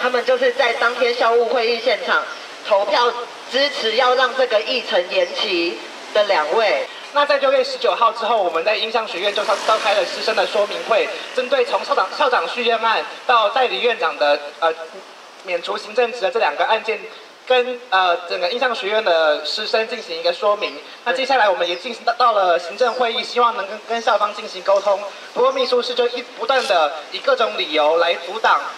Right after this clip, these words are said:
Speaker 2: 我们跟校方的直接的进行沟通，并且我们在，在，在隔天就与，呃，校长进行了一个，希望能够进行一个公开的会谈。那校长这边也找，找，找尽了各种理由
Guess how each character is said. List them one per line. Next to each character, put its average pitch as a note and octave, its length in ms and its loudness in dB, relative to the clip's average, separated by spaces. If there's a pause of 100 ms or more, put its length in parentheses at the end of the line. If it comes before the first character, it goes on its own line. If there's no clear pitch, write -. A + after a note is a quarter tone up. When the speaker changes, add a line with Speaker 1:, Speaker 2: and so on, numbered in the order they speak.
Speaker 2:
我 F3 120 2
们 F#3 160 0
跟 A#3 120 0
校 A3+ 160 2
方 G#3 160 0
的 G3 140 2
直 E3+ 180 -8
接 A3 120 2
的 G3+ 80 6
进 D#3 80 -8
行 F3 240 -6
沟 F3+ 140 4
通， F#3+ 120 2 (560)
并 D4 140 0
且 B3 120 2
我 G3+ 80 4
们 G3 140 2 (160)
在， A#3+ 120 2
在， B3 100 2
在 C4 160 2
隔 G#3 240 2
天 B3 240 2 (340)
就 C#4 80 4 (300)
与， E3+ 300 -2 (200)
呃， E3+ 160 2
校 A#3 220 2
长 F3 240 0
进 B3 120 -2
行 G#3 140 -8
了 F#3 80 0
一 F#3 60 -4
个， G3 80 -2 (340)
希 A#3+ 60 -2
望 B3+ 140 4
能 B3+ 100 -2
够 A#3 80 2
进 A#3+ 160 -4
行 G3+ 120 -8
一 G3 60 -6
个 G3 100 0
公 G#3 160 -2
开 A3+ 160 -2
的 G#3 120 2
会 A3 180 0
谈。 D3+ 180 0 (340)
那 A#3+ 220 2 (320)
校 C4 160 4
长 F3+ 160 0
这 G3+ 80 -4
边 A3+ 240 0
也 D#3+ 300 2 (380)
找， F#3+ 160 4
找， F#3+ 180 0 (160)
找 A3 160 2
尽 - 140 -4
了 G#3 120 -2
各 E3+ 120 2
种 - 180 -2
理 E3 120 -4
由 D#3+ 180 2